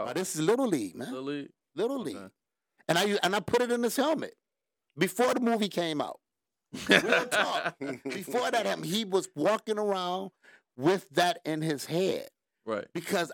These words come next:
Speaker 2: I saw it, man. I knew he could be a Division One ball player.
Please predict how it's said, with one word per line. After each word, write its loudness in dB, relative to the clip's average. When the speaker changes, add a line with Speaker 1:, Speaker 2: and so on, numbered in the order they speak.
Speaker 2:
I 0
saw 0
it, -8
man. -4
I 0
knew 6
he -2
could -4
be -2
a 4
Division 0
One -2
ball -2
player. -18